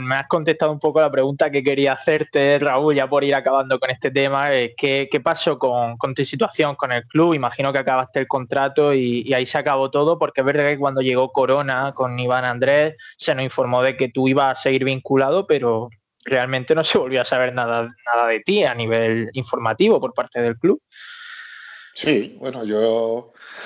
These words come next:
Speaker 2: hablé con el presi, el presi, bueno, me dio, me dio sus razones, eh, eh, yo al principio, pues bueno, no estaba, no estaba muy de acuerdo y,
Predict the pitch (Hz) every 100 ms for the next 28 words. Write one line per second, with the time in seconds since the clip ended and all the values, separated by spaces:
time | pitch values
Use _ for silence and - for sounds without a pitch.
0 | - - - - 123 131 131 135 131 151
1 | 160 175 170 175 156 139 139 135 139 135
2 | 135 135 131 131 131 131 131 _ _ -
3 | - - - 98 107 123 127 127 127 127
4 | 123 120 117 131 139 123 127 127 170 170
5 | 175 170 - - - 101 98 95 92 92
6 | 92 92 92 _ _ _ _ 50 50 50
7 | 50 50 87 - 101 - 95 - 95 104
8 | 101 101 - 110 98 95 95 101 104 104
9 | 101 - - - - 120 - 123 117 113
10 | 117 110 135 135 151 156 127 98 90 90
11 | 90 98